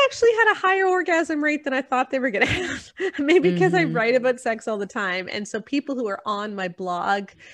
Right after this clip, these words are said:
Speaker 1: tend to have more problems 'cause otherwise they wouldn't be on my blog. Like, like, people tend to have, so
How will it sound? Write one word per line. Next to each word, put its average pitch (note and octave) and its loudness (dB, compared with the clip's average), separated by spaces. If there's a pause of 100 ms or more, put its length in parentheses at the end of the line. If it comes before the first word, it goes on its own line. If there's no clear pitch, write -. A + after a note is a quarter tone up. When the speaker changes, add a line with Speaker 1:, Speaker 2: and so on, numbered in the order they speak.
(440)
Speaker 1:
tend A3+ 0
to B3 0
have G3 0 (320)
more A3+ 2
problems A3 -2
'cause C4+ 0
otherwise G3 0
they G#3 2
wouldn't G3 -2
be G3 0
on F3+ -2
my A3+ 0
blog. A#3 0
Like, G#3 -2
like, G#3 -4
people A3+ -4
tend G3 -4
to G#3+ -4
have, G3 -2
so A3+ -4